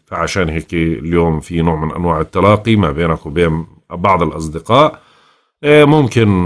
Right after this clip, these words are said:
مقابلة، ممكن موضوع له علاقة بلقاء أو اتصال أو تفقد أو أشياء من هذا القبيل. البيت بدعمك بشكل إيجابي على كل شيء له علاقة بالأصدقاء.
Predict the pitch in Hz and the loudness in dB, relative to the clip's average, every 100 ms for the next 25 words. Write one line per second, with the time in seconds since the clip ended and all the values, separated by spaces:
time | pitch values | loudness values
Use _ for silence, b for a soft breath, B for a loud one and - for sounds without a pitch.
0 | 82 76 85 - 135 123 120 117 110 92 | -2 -4 -4 0 2 4 6 6 6 4
1 | 92 - 85 82 78 73 101 107 82 82 | 0 -2 0 0 0 0 2 2 2 0
2 | 76 92 101 101 95 82 76 76 - 135 | 0 0 0 0 0 2 0 -2 0 4
3 | 131 127 123 113 90 - 80 - 120 117 | 4 2 2 2 0 -4 -6 0 2 2
4 | 104 104 95 82 107 - 123 110 82 69 | 2 -2 -2 -4 -6 -4 -4 -4 -6 -8
5 | 78 113 92 90 80 78 78 - 92 143 | -6 -2 -2 -2 -2 -4 -6 -6 -2 0
6 | 156 127 139 113 - 101 87 87 87 92 | 0 -2 0 0 0 -2 0 0 0 -2
7 | - 90 92 85 80 98 - 82 78 - | -6 -4 0 0 -2 -8 -6 -6 -6 -4
8 | 101 85 90 80 80 71 85 80 151 151 | -4 0 0 2 0 -2 -2 -2 -2 -2
9 | 143 120 90 78 85 80 85 92 90 87 | 0 -2 -2 -2 -2 -2 -4 -2 -2 -2
10 | 95 - 95 - | -4 -2 -2 -4